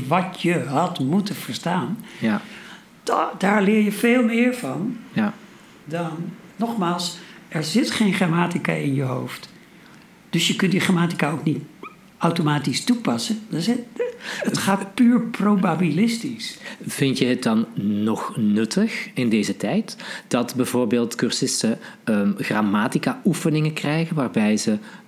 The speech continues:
Speaker 2: dus, hè, tien zinnen krijgen die ze op dezelfde manier, ik zeg maar wat, hè, negatief moeten maken of
Speaker 1: Ja.
Speaker 2: wat dan ook?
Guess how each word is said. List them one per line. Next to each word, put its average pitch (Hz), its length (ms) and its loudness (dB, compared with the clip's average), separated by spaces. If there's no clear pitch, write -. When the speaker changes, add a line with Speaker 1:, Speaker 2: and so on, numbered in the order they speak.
Speaker 2:
dus, 107 300 -2
hè, 131 120 -2
tien 135 300 0
zinnen 127 240 2
krijgen 131 420 0
die 123 100 2
ze 127 80 2
op 113 80 0
dezelfde 113 380 2
manier, 117 400 2
ik - 100 -8
zeg 117 160 0
maar 120 120 0
wat, 123 240 0
hè, 127 440 -2
negatief 104 640 0
moeten 110 240 0
maken 104 460 2
of 101 100 0
Speaker 1:
Ja. - 60 -2
Speaker 2:
wat 113 140 0
dan 101 160 4
ook? 92 160 0